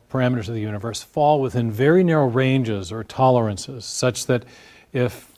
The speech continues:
for example, the force of gravity were a little stronger or a little weaker, the chemical basis of life would be impossible. Or if the masses of the elementary particles were a little heavier or a little lighter, same thing, we wouldn't get basic chemistry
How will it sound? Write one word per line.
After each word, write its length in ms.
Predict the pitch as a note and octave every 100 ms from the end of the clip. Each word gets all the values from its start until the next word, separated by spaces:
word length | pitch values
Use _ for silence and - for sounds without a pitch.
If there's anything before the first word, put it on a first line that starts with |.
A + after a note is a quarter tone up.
| _
for 160 | A#2+
example, 540 | A#2 B2 A#2+ - A2+ A2
the 240 | A2+ A2
force 500 | - _ - C3+ B2+
of 120 | C3
gravity 400 | A#2 B2+ A#2+ A2
were 100 | G2+
a 60 | A2
little 120 | A2
stronger 500 | G#2 - C3 C3 B2
or 20 |
a 60 | A2+
little 200 | A#2+ A2+
weaker, 460 | B2+ C3 A#2+ G#2 G2+ _ - _ _
the 360 | A2 G#2 A2+ G#2+ _ - D3
chemical 260 | C3+ A2+
basis 420 | A#2+ C3 B2 B2 A#2+
of 140 | G#2+
life 300 | A#2 G2+ -
would 100 | A2+
be 160 | A#2 A2+
impossible. 600 | G#2+ - A#2 G#2 G#2 G2
Or 300 | A2 A#2 A2+
if 260 | A2+ - - - - -
the 140 | C#3
masses 540 | A#2+ B2 C#3+ C#3+ - G2
of 100 | A2+
the 140 | B2+
elementary 400 | B2 A#2+ A#2+ -
particles 580 | - C#3 C3 B2 A2+ -
were 80 | A#2+
a 60 |
little 340 | A#2 C3 B2 - - _ _
heavier 440 | - D3 B2+ G#2+
or 200 | A#2+ A2
a 40 |
little 240 | A2+ B2+ B2
lighter, 400 | C3 C3 A2 G2
same 260 | - B2 A2
thing, 220 | - B2
we 120 | G#2+
wouldn't 280 | G#2 B2 A#2
get 200 | B2 A#2
basic 300 | A#2+ A#2 C3+
chemistry 500 | - B2 G#2+ A2+ G2